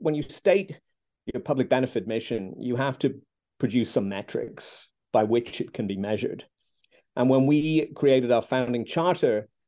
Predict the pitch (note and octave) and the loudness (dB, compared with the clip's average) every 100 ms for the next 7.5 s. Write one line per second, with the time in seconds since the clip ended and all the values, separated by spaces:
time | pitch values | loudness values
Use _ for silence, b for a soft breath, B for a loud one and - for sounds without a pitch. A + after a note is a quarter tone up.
0 | _ _ - A2+ A#2 B2 A#2+ A#2+ A#2+ G#2+ | _ _ -10 -6 -2 0 2 4 2 2
1 | B2+ A#2+ A#2 B2 - A#2 G2+ - - - | 0 0 0 -2 -2 -4 -4 -12 -4 -2
2 | A#2 G#2+ A2 - G#2 F#2 - - A2+ G#2+ | -2 -2 -2 -4 -8 -12 -16 -4 -2 -2
3 | - - - C#4 A2 A2 G#2+ G#2+ - A#2+ | -6 -10 -12 -10 -4 -4 -4 -6 -8 -6
4 | A2 - D3+ D#3 E3 D#3 D#3 _ _ _ | -2 0 4 6 6 4 -4 _ _ _
5 | _ A#2+ A#2 A#2+ A#2 A#2 - A#2+ A2+ A2 | _ -2 -2 -4 -4 -4 -6 -6 -6 -6
6 | G#2+ - B2+ A2+ - B2+ B2+ C#3+ C3 B2 | -6 -6 -6 -4 -2 0 2 0 0 0
7 | D#3+ E3+ A#3 - | 2 6 4 2